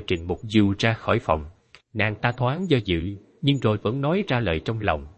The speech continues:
"Đại nhân, ngài thật sự không cảm thấy cô gái tên Yến Nương kia rất khả nghi sao? Trên đời làm gì có nhiều chuyện trùng hợp như thế?" "Nàng ta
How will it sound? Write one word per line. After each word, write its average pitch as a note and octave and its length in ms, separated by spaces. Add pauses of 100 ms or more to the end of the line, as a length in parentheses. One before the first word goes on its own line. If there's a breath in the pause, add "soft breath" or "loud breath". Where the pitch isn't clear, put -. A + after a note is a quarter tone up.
(140)
"Đại E2 240
nhân, A#2+ 200 (400)
ngài B2 140
thật B2 200
sự - 220
không D3 260
cảm G#2 180
thấy D#3 180
cô C#3+ 140
gái C3 280
tên B2+ 140
Yến E3+ 240
Nương C#3+ 160
kia C#3+ 240
rất G3 200 (100)
khả G#2+ 180
nghi E3 160
sao? C3 360 (200)
Trên C#3+ 140
đời G2+ 160
làm E2+ 220
gì F#2 300
có F3 80
nhiều G2+ 260
chuyện G#2 220
trùng G2+ 160
hợp F#2 240
như C3 180
thế?" C#3 240 (140)
"Nàng G#2 160
ta C#3 200